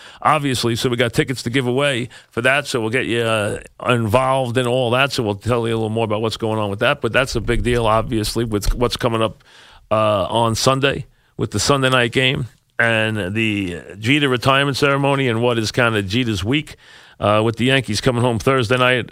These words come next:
and then Friday night and then Saturday at one and Sunday the E S P N game,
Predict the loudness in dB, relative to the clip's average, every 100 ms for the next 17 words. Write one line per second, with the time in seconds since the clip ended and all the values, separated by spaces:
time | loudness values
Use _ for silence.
0 | -6 -2 0 -2 2 2 2 2 2 2
1 | -2 -2 2 2 2 0 -2 -2 0 0
2 | -2 0 0 0 0 0 -2 -4 -2 -2
3 | -2 -4 -2 0 0 -2 0 0 2 2
4 | 2